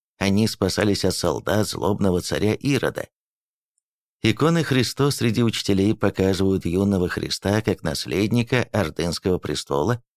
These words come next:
в кругу мудрецов, книжников, сановников. Его ввели во храм и уважительно чествовали. Дело было в одной из столиц Руси-Орды той поры. Западные реформаторы заявили,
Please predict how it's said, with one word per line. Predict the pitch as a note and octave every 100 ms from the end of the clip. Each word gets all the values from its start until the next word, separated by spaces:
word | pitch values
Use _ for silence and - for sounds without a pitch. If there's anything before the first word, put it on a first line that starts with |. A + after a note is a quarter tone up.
| _
в | -
кругу | G2+ F#2+ - D#2
мудрецов, | F2 F#2 G2+ G2+ D3 D3+ G2
книжников, | - F#2+ D3+ A#2+ F2+ D#2+ D#2 -
сановников. | F#2 F2+ A#2+ C3 A#1+ A1+ - - _ _ _ _ _ _
Его | G2+ G2+ G2+ A2+ F#2
ввели | G#2 G#2 A#2
во | G#2
храм | G2 - A2+ B2+ A#2
и | B2
уважительно | A2+ G2 F#2+ D#2+ A2 - G2+ G#2
чествовали. | - A2 F2 - F#2 F#2+ F2+ _ _ _ -
Дело | A2 G#2+ G#2
было | F2+ G#2 G2+
в | F#2+
одной | F#2 G#2 F#2+
из | -
столиц | - C2+ A#1+ G#2 -
Руси-Орды | F2 E2+ - B1 A#1 C#2 B2+ B2+ _ _
той | F2+ F2+
поры. | - A2+ C#2+ - _ _ _ _ -
Западные | E2 G2 G2 F2+ F#2+
реформаторы | F2+ E2+ D#2+ - G2 G#2+ F2+ D#2
заявили, | D2 B1+ C2+ B2+ C#3